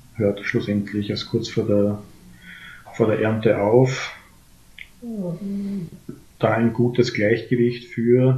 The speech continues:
die Pflanze zu schaffen. Beschattung der Trauben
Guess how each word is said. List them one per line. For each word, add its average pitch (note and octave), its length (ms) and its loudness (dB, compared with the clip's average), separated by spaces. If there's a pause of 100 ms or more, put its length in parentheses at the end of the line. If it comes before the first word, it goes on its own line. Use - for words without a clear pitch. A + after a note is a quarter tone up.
die B2+ 80 -2
Pflanze A#2+ 640 -4 (280)
zu - 160 -8
schaffen. B2 580 -6 (760)
Beschattung A#2 500 4
der A#2 120 2
Trauben A2+ 520 -2